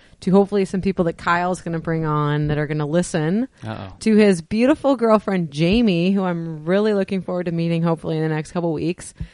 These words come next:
Speaker 1: his brother-in-law, E B, and sister,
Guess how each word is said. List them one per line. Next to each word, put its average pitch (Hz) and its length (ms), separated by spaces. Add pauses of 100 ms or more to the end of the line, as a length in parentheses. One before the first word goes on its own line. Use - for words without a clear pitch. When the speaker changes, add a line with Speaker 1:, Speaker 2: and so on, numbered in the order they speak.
(180)
Speaker 1:
his 175 500 (240)
brother-in-law, 175 1000 (140)
E 180 240
B, 170 380
and 160 180
sister, 170 540